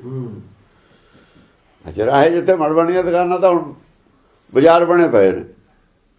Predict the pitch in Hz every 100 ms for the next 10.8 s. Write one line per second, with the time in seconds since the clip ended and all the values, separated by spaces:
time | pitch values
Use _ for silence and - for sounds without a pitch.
0 | _ 110 156 226 214 196 208 220 226 -
1 | - - _ _ _ - 135 196 160 160
2 | 160 139 113 - 101 90 - _ _ _
3 | _ 147 160 196 208 - 196 190 190 190
4 | 190 196 175 180 131 95 92 98 98 -
5 | - _ _ _ _ _ _ _ _ _
6 | _ - 147 160 180 208 180 180 147 175
7 | 190 175 190 180 196 - _ _ - _
8 | _ - _ _ _ - _ - - 156
9 | 160 180 175 175 190 185 165 175 143 131
10 | 143 139 160 160 156 143 143 -